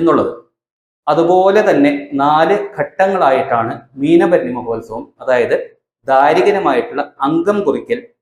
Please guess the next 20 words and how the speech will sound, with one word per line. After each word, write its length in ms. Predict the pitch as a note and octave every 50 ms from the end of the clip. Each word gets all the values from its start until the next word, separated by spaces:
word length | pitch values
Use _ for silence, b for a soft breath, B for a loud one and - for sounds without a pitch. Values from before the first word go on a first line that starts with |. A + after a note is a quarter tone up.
| _ _ _ _ -
ദാരികനുമായിട്ടുള്ള 880 | C#3 C#3+ C#3+ D3+ E3+ F#3 F3+ G3+ G3+ G3 F3 D3 C#3 C3 - - B2+ C3 C3 - B2+ C3
യുദ്ധത്തിന്റെ 560 | C#3+ C#3+ C#3+ G#3 G#3+ G#3+ - C#3+ C3 A2+ B2+ - - B2 A#2+
ആരംഭം, 460 | B2+ C#3 D#3+ F3+ E3 C#3+ - A#2 A#2 A#2+ - - _ _ _ _ _ _ -
ദാരിക 420 | B2 B2+ B2+ C3 C3 C#3 C#3 D3 C#3+ C#3+ C3+
നിഗ്രഹം, 460 | - - - C3+ C3 - B2+ C3 E3+ - - _ _ _ - B2
ദേവിക്കുള്ള 500 | B2 B2 B2 B2+ - - B2+ A#2 A2 B2 A#2+ -
ചികിത്സ, 320 | - E3 E3 C#3+ C#3 - - - - - - _ _ _ _ -
ഇങ്ങനെ 220 | F3+ F3 E3 E3+ - - - C#3+ C#3+
നാല് 300 | D3+ D#3+ E3+ F3+ G3 A3 - - D#3
ഘട്ടങ്ങളായിട്ടാണ് 880 | C3+ - - F3 F3+ F#3+ F3+ E3+ D3+ C3 B2+ - - A2+ A2 A#2+ C3+ - - _ - D#3
ഈ 20 | G3+ G#3+ - _ - C#3+
മീനഭരണി 480 | C#3 D3+ E3 - - C#3+ C#3 C3+ B2+ A#2+
മഹോത്സവം 440 | A2 A#2 A#2 G#2+ G#2 - A#2+ B2 C#3+ F3
നടക്കുന്നത്. 400 | F3 E3+ E3+ F3 C#3 A#2+ G2+ F#2+ - - _ _ _ _ _ _ -
അതിലെ 260 | C#3+ D3 D#3 E3 F3 F3 - - - A#2+ C3
ദാരികനുമായിട്ടുള്ള 920 | C#3 C#3+ D3 D#3+ E3 F#3+ G3 A3 G#3 G#3 G3 F#3 E3+ E3+ E3+ E3+ E3 - - - C#3 C#3
അംഗം 280 | D3+ D#3+ D#3 F#3+ G#3 A3 G3
കുറിക്കൽ 320 | E3+ C#3 C#3+ C#3 D3 D3 C#3+
നടത്തപ്പെടുന്ന 580 | C#3+ - - - - E3 - E3+ D3 C3+ C#3 C#3 C3+ C3
ദിവസമായാണ് 680 | C3 C3 C3 - - C#3 C3 B2 A#2 A#2 A2+ A#2